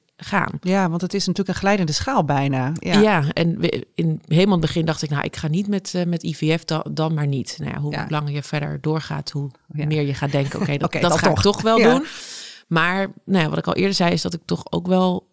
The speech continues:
Speaker 1: bedacht en af en toe in me opkwam van, "Oké, wat als het niet gaat lukken?
Speaker 2: Mhm.
Speaker 1: Oké, ik,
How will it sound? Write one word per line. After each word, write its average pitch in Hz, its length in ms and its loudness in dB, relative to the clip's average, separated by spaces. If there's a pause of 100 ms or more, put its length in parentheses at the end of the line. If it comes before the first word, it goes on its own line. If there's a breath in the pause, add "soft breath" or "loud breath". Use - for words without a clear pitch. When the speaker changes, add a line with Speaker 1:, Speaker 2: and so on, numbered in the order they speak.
(460)
Speaker 1:
bedacht 170 680 2
en - 100 0
af - 180 2
en - 60 -10
toe 180 200 2
in 180 80 4
me 185 60 4
opkwam 175 340 0
van, 175 260 0
"Oké, 165 280 -2
wat 165 180 -6
als 175 160 -2
het - 280 -8
niet 190 220 2
gaat 147 180 -2
lukken? 143 340 2
Speaker 2:
Mhm. 143 100 0
Speaker 1:
Oké, 160 180 -6
ik, - 480 -8